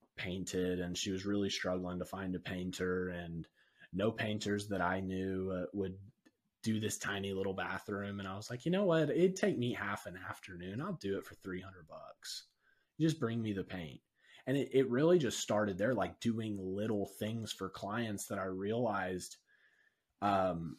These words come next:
you know, I could take this relationship deeper by just providing that service. It's also an additional stream of income,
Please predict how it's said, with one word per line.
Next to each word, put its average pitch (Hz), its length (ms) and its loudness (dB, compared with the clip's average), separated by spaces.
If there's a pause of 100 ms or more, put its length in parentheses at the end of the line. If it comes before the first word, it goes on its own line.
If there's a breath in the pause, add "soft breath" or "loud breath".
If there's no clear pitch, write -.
you 123 120 4
know, 107 200 2
I 120 140 4
could 131 160 2
take 117 260 0
this - 220 -2
relationship 104 800 0
deeper 110 420 2
by 92 180 2
just 92 260 -4
providing 98 640 -2
that 92 220 -4
service. 87 720 -4 (400)
It's - 160 -4
also 123 460 2
an 117 100 0
additional 101 480 -2
stream 101 420 -2
of 87 140 -8
income, 98 720 -2